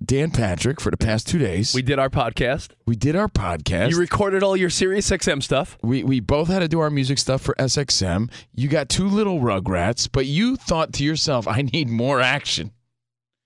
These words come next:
Speaker 2: Bring the action.
Speaker 1: That's, you're a wild dude, man. You're a weird guy.
Speaker 2: So I'm watching, and Gary Cohen brings up the point that if Ohtani plays like this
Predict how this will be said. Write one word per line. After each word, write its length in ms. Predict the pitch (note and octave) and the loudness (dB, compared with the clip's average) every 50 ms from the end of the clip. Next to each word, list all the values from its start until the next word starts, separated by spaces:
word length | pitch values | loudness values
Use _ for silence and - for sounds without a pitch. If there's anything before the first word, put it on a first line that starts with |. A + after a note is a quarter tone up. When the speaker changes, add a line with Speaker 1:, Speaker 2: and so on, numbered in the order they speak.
| _ _ - | _ _ -2
Speaker 2:
Bring 320 | D#3+ C#3+ B2+ A#2 G#2+ G#2 | 0 0 2 0 0 0
the 160 | A2 A#2 G#2+ - | 2 0 0 -2
action. 340 | - - - - - - - - - | -2 -4 -4 -4 -4 -6 -8 -6 -4
Speaker 1:
That's, 520 | - - - - - - - - - - - - - - - - _ _ | -4 -2 0 0 0 0 0 0 -2 -4 -6 -12 -20 -20 -20 -20 _ _
you're 340 | - B2 - - - - A#2+ | -4 -4 -2 0 -2 -2 -4
a 60 | G#2 G2 | -6 -6
wild 500 | - G#2+ A2 B2+ C#3+ D3+ D#3 D3+ C3 G#2+ | -8 -4 -4 -2 -2 0 0 -2 -2 0
dude, 360 | A#2+ D#3 C#3+ B2+ A2+ G2 E2 | 0 0 2 2 0 -2 -2
man. 460 | F#2 F2 E2 E2 F2 E2+ - - - - _ _ _ - | -2 -2 -2 -2 -2 -4 -6 -8 -14 -16 _ _ _ -8
You're 200 | D#2+ F#2 F#3+ C3 | -6 -4 -2 -2
a 40 | G#2 | -2
weird 380 | G#2+ A#2 C3+ C#3+ C#3 A#2+ F#2+ | -2 -2 -2 -2 -2 -2 -2
guy. 380 | A#2+ A#2+ A2 G2+ - - G2 - _ | -2 0 0 0 -2 -4 -6 -8 _
Speaker 2:
So 360 | - - D#3 C3+ B2+ B2 - - - | -4 -2 0 0 0 0 -2 -4 -2
I'm 120 | C#3+ D#3+ | -2 0
watching, 460 | D#3+ F3 G#3+ D4+ - - C3 G#2+ A2+ - B2+ | 2 2 0 0 -2 -2 -2 -2 -2 -2 0
and 340 | B2+ C3 B2+ B2+ B2 B2+ - _ _ _ - | 0 0 0 0 -2 -4 -6 _ _ _ -2
Gary 280 | - F3 F3+ G3 G3 | 0 0 0 0 -2
Cohen 380 | - - D#3+ B2 G2+ F#2 F2 E2 _ _ _ _ _ _ _ _ _ - | -2 -2 -2 -2 -2 -2 -4 -6 _ _ _ _ _ _ _ _ _ -2
brings 260 | - E3 E3 E3 B2+ D#3 | 0 0 0 2 0 0
up 160 | C#3+ - - | -2 -2 -4
the 60 | - | -4
point 360 | - - - C3 A#2 A2 - G2+ | -4 -2 0 0 0 0 -2 0
that 280 | A2 G#2+ G#2 G2+ - - _ _ _ _ _ _ _ _ _ _ _ _ _ _ _ _ - - - | 0 0 0 0 -2 -6 _ _ _ _ _ _ _ _ _ _ _ _ _ _ _ _ -18 -2 0
if 200 | G3 G#3+ - - | 0 0 0 -2
Ohtani 680 | - F3+ G#3+ G#3 - - - - C4+ E4 F#4 G4 F4+ - | -2 -2 -2 0 -2 -4 -2 0 0 2 2 0 0 -2
plays 760 | - - - B3 A3+ G#3+ G3+ G3+ G3+ F3+ - - - - - _ _ _ _ _ _ - | -4 -2 -2 0 2 2 2 2 0 -2 -2 -4 -6 -8 -12 _ _ _ _ _ _ -4
like 300 | B2+ C#3+ D#3 C#3+ C3 - | 0 0 0 0 0 -2
this 420 | A#2 A2 F#2 - - - - - | -4 -4 -2 -4 -6 -6 -8 -10